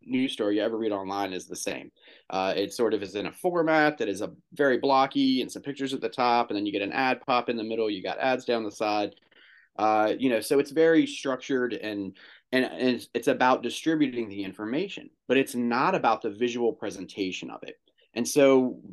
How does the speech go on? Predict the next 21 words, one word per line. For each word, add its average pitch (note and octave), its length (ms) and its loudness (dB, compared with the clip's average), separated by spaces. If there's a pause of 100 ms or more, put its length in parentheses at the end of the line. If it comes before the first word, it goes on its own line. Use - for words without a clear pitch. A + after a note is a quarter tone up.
(160)
that, D3 240 2
and B2+ 120 2
that's C3 200 2
fine. C3+ 440 -2
That's B2 260 0
the A#2+ 180 0
advantage A2+ 840 -2
that G2+ 200 -2
the G#2+ 100 2
electronic A2 680 -2
medium G2 420 -8
has G#2+ 560 -2 (100)
for F#2 260 -4
print, - 480 -8 (360)
uh, G#2+ 100 0
for, A#2+ 320 2
for A2+ 220 0
news D#3 300 0
distribution. - 680 -10 (380)
For - 300 0
us, E3+ 420 2